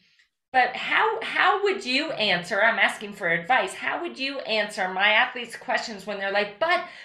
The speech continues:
but how can I run a fast marathon if I've never run a marathon before?"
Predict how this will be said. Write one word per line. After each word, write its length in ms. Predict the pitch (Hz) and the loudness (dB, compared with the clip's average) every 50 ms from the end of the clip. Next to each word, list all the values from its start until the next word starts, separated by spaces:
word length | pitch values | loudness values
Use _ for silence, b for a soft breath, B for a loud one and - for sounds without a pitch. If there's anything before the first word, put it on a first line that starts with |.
| B - | B -6
but 100 | 285 285 | -6 -4
how 320 | 247 233 254 294 330 339 330 | -4 -2 -2 0 0 0 0
can 140 | 320 311 302 | -2 -2 0
I 180 | 294 294 285 | 0 0 0
run 140 | 285 285 294 | 0 -2 -4
a 60 | 302 | -4
fast 340 | 302 - 277 269 277 - - | -4 -2 -2 -2 -2 -4 -4
marathon 400 | 262 262 285 294 294 - 269 254 | -2 0 0 0 0 -2 -2 -4
if 140 | 247 233 254 | -2 0 0
I've 160 | 240 240 240 | 0 0 2
never 260 | 254 262 - 254 254 | 0 0 2 2 0
run 240 | 233 233 254 262 269 | 2 2 0 0 0
a 80 | 269 254 | -2 -2
marathon 560 | 240 247 262 262 262 254 - 233 208 196 185 | 0 2 2 2 0 -2 -4 -6 -6 -6 -6
before?" 480 | 180 175 170 - 135 131 - - - | -6 -8 -6 -8 -8 -8 -8 -10 -12